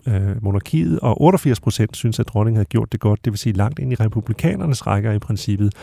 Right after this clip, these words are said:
at dronningen er en populær skikkelse. Øh, hvordan følger du det? Altså, det er jo også nådesløst på mange måder, og der, der, der er du nødt til, øh, så at slå på, at, øh,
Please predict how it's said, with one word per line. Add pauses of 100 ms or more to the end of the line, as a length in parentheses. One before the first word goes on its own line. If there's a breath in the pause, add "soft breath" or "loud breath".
(280 loud breath)
at
dronningen
er
en
populær
skikkelse. (540 loud breath)
Øh,
hvordan
følger
du
det? (180)
Altså,
det
er
jo
også
nådesløst
på
mange
måder,
og
der, (160)
der,
der
er
du
nødt
til,
øh, (500 loud breath)
så
at
slå
på,
at,
øh,